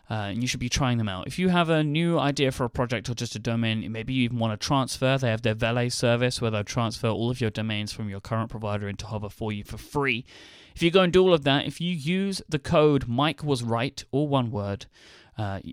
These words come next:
at checkout, you will get ten percent off your first purchase at hover dot com and show your support for Connected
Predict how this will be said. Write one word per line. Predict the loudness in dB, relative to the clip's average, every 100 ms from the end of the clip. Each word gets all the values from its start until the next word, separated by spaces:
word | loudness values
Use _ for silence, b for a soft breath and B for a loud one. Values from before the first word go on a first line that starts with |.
| -8
at | -4
checkout, | -2 -2 -4 -6 -8 -4
you | -2
will | 0
get | -2 0
ten | 0 2
percent | 0 0 -4 -8
off | -8 -6
your | -6
first | -4 -4 -2
purchase | -2 0 -4 -4
at |
hover | -2 0 2
dot | 0
com | 0 0 2
and | -2 -2
show | 0
your | 0
support | -2 -4 -6
for | -6
Connected | -4 -4 -4 -8